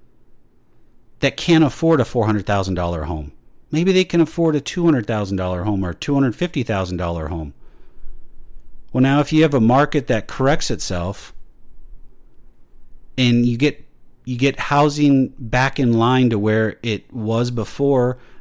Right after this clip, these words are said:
I mean, it, it could be slightly elevated. I don't know. I'm not a, I'm not an analyst. I, I'm just telling you what I see. I'm boots on the ground, and I just, I read and, and I take a look at the data. But at the end of the day,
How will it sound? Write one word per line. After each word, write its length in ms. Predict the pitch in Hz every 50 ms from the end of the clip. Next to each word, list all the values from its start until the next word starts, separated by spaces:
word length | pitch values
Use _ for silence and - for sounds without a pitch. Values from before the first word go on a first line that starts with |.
| -
I 100 | - 156
mean, 240 | 165 170 165 160 151
it, 40 | -
it 360 | 151 156 - - 165 160 -
could 140 | - 175 151
be 100 | 160 170
slightly 520 | - - - 160 160 160 131 151 156 151
elevated. 500 | 147 151 165 156 123 110 98 92 95 92 -
I 160 | 117 120 131
don't 200 | 135 139 127 117
know. 200 | 127 127 117 104
I'm 160 | 95 92 98
not 240 | 104 113 127 127 127
a, 220 | 127 123 113 104 - - - - - - - - - - - - - - - - - - - - -
I'm 180 | - 110 113
not 160 | 117 127 139 131
an 100 | 123 113
analyst. 520 | 117 123 117 101 90 82 80 - - -
I, 100 | 110 107
I'm 240 | 107 104 95 117 110
just 200 | 117 113 - -
telling 200 | - 131 123 120
you 100 | 117 113
what 100 | 117 101
I 100 | 98 95
see. 320 | 90 - - - 123 123 120
I'm 140 | 110 95
boots 260 | 87 110 113 120 - 120
on 100 | 110 104
the 80 | 95
ground, 360 | 92 101 104 110 117 127 120
and 160 | 113 101 95 95
I 120 | 95 101
just, 340 | 95 101 104 95 - - - -
I 60 | 107
read 400 | 98 90 90 101 113 120 139 139
and, 260 | 131 110 101 98 92
and 180 | - 104 101 98
I 120 | 98 95
take 280 | - - - 120 113 -
a 40 | 110
look 160 | 110 110 -
at 80 | 110 -
the 60 | 101
data. 360 | 85 110 117 120 92 80 - _ _ - - - - - - - - - - - - - - - - - - - - - - - - - - - - - - - - - - - - - - - - - - - - - - - -
But 100 | - -
at 40 | -
the 100 | 127 135
end 100 | 143 143
of 60 | 131
the 60 | 120
day, 480 | 110 120 131 139 127 110 104 101 -